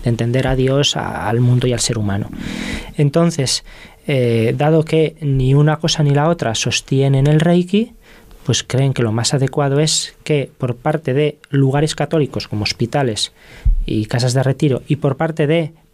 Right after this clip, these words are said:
personas de la Iglesia Católica, agentes pastorales, y se refiere es-, explícitamente a los capellanes, eh, que no se utilicen los ámbitos católicos. Yo creo que es muy importante, es un documento muy didáctico, eh, muy bien explicado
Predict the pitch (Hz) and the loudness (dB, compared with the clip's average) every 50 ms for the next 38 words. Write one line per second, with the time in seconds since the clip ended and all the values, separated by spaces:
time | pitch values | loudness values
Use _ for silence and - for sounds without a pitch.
0 | - - 131 127 127 - - 160 156 151 143 143 151 139 135 139 135 - 143 131 | -6 -4 -2 -2 0 0 2 2 2 2 2 2 2 2 2 2 2 0 -2 -2
1 | 139 135 180 190 175 - - 101 - - 139 - - - - 135 - - 143 151 | 0 0 2 0 0 0 -4 -6 -4 -4 -2 -2 -2 -4 -4 -4 -4 -2 0 0
2 | 170 165 135 - - - - - - - - 147 131 - - - - 123 - - | 2 2 0 -2 -4 -12 -20 -20 -14 -6 -2 -2 0 0 0 0 0 0 0 0
3 | 160 151 139 - - _ - - 120 - - 147 139 - - 151 143 135 147 156 | 0 0 -2 -4 -8 _ -6 -6 -6 -2 -2 -2 -2 -2 -4 -4 -2 0 0 0
4 | 147 - 120 117 110 - - 143 147 - 170 160 170 160 156 170 185 180 - - | 0 0 0 -2 -2 -2 -2 -2 0 0 2 2 2 0 0 -2 -4 -6 -10 -14
5 | - - - _ - - - - - - - - - - - - - - - - | -18 -20 -20 _ -20 -20 -20 -20 -20 -18 -14 -10 -8 -4 -4 -4 -6 -6 -16 -18
6 | - - - - - - - 107 104 107 - - - - - 123 127 123 - 147 | -20 -20 -14 -8 -4 -4 -2 -2 -2 -4 -4 -6 -6 -4 -2 0 0 2 0 0
7 | 123 - 117 110 120 110 - 120 113 110 104 - 120 110 110 107 - 107 - - | 0 0 0 -2 -2 -2 -2 -2 -2 -2 0 0 0 0 -2 -2 -4 -6 -4 -4
8 | 101 - 156 156 156 - - - - - - - - - - - 139 143 147 143 | -2 -2 -2 -4 -4 -8 -12 -10 -10 -10 -10 -12 -18 -12 -6 -2 0 2 2 4
9 | 143 156 160 160 156 160 147 151 175 175 175 175 - - 156 151 147 147 135 151 | 4 6 6 6 6 4 2 2 2 2 2 2 2 4 4 4 4 2 2 2
10 | 151 147 143 151 147 151 151 143 139 139 160 170 - - 185 180 180 - 196 196 | 2 2 2 2 4 4 4 4 4 4 2 0 0 -2 -4 -2 0 0 0 0
11 | 185 - - - - - - - 156 147 135 127 123 123 127 131 135 135 135 143 | -2 -4 -14 -16 -16 -12 -6 -2 0 0 2 2 2 2 2 2 2 4 4 6
12 | 156 160 160 151 147 151 - - - 147 151 147 - 160 165 180 196 196 | 6 6 4 4 2 0 -4 -6 -4 -4 -2 0 0 0 0 0 -2 -4